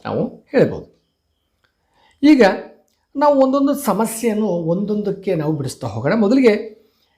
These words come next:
ಇಲ್ಲಿ ಎರಡು ಸಮೀಕರಣಗಳು ಕೊಟ್ಟಿದ್ದೇನೆ, ಎರಡು ಚರಾಕ್ಷರಗಳುಳ್ಳ ರೇಖಾತ್ಮಕ ಸಮೀಕರಣಗಳು ಅಂದಾಗ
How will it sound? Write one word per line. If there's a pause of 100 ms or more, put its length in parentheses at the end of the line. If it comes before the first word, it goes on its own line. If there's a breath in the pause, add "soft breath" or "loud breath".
(160)
ಇಲ್ಲಿ
ಎರಡು
ಸಮೀಕರಣಗಳು
ಕೊಟ್ಟಿದ್ದೇನೆ,
ಎರಡು
ಚರಾಕ್ಷರಗಳುಳ್ಳ
ರೇಖಾತ್ಮಕ
ಸಮೀಕರಣಗಳು
ಅಂದಾಗ